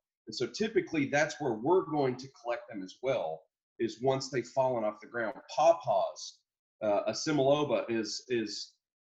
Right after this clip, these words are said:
another fruit that at the end of September, you're actually gonna collect these off the ground. They're, you, you don't wanna collect them up in the tree because they're not gonna be ripe. Uh, so I use the persimmons, uh, our,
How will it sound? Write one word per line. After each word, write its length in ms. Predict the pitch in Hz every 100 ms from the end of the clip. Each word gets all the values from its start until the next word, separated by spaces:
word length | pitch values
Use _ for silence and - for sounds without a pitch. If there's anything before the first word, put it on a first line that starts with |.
| _ _ _ _ -
another 340 | 139 165 160
fruit 480 | - - 151 135 - -
that 260 | 113 113 113
at 140 | 113
the 200 | 127 117
end 200 | 135 139
of 160 | 131 -
September, 760 | 139 - - 143 127 104 95 - _ 123
you're 160 | 139
actually 300 | 131 135 156
gonna 140 | 131 117
collect 360 | - 135 135
these 200 | 139 120
off 160 | 120 117 -
the 60 | -
ground. 380 | 110 123 98 87
They're, 180 | 104 107 104
you, 140 | 113 135
you 100 | 127 131
don't 160 | 139
wanna 140 | 135 -
collect 360 | - 131 131
them 120 | 131 120
up 120 | -
in 60 | 104
the 80 | -
tree 380 | 160 160 139 117
because 320 | 113 110 101
they're 100 | 107
not 160 | 110 -
gonna 120 | 95
be 100 | 92
ripe. 300 | 107 120 - _ _ _ _ -
Uh, 360 | 110 101 101 -
so 500 | - 143 123 117 -
I 360 | 127 175 233 208 160
use 320 | 143 156 143
the 80 | 135
persimmons, 720 | - 107 - 165 135 113 -
uh, 60 | 117
our, 300 | 107 - 113